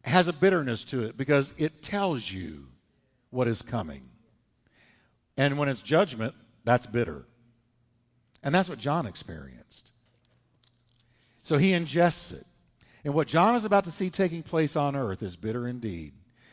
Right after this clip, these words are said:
In verse eleven lies the prediction that John's revelation would go to the entire world. And has it? Oh, yes. He, the, the, the, the word of God to him said, "What I'm gonna show you is gonna go to peoples, nations, tongues, and kings." That means the whole world.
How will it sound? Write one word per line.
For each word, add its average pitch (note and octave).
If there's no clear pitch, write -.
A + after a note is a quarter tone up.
In B2+
verse D3
eleven D3
lies D3+
the C3
prediction D3
that G2
John's C#3
revelation C#3+
would A2+
go C3
to D3
the A#2+
entire C3+
world. E2+
And A2
has D3
it? A#3+
Oh, C#3+
yes. A#2+
He, F3
the, D3+
the, C3+
the, C#3+
the B2
word D#3
of D#3+
God D#3+
to D3+
him D#3+
said, D3+
"What A#2+
I'm E3
gonna A3+
show A3+
you D#3
is C#3+
gonna D#3
go D#3
to C#3
peoples, G3+
nations, F3+
tongues, F3
and F3
kings." B2+
That E3
means D#3
the C3+
whole E3+
world. F#2+